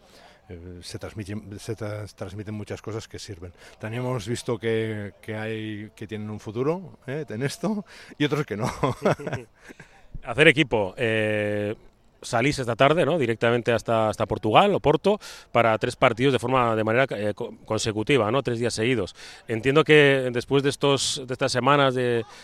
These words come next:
Speaker 2: de, de meter mucha carga, entiendo que física y también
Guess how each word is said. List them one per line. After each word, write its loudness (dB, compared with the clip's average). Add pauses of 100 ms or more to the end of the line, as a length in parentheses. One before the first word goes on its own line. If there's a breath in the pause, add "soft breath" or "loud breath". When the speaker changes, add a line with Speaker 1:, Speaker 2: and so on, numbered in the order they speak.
(240 loud breath)
Speaker 2:
de, -2
de 2
meter 4
mucha 2
carga, 4
entiendo 0
que 0
física -2
y 0
también 2